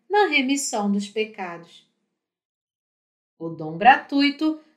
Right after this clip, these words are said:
não é como a ofensa. Romanos cinco, de quatorze a dezesseis afirma: "Entretanto,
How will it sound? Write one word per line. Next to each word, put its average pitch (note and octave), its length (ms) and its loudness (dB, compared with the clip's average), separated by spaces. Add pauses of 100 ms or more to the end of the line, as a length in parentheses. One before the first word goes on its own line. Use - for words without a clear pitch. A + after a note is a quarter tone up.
(100)
não G4 260 6
é A#3 160 6
como A#3+ 340 -2
a A3+ 140 0
ofensa. E3+ 800 -8 (1500)
Romanos E3+ 540 -6
cinco, A#3+ 720 -2 (200)
de F#3 260 -8
quatorze F#3 760 2
a D#3 80 -8
dezesseis G#3 1120 -2 (180)
afirma: D3+ 720 -4 (800)
"Entretanto, C4 1000 0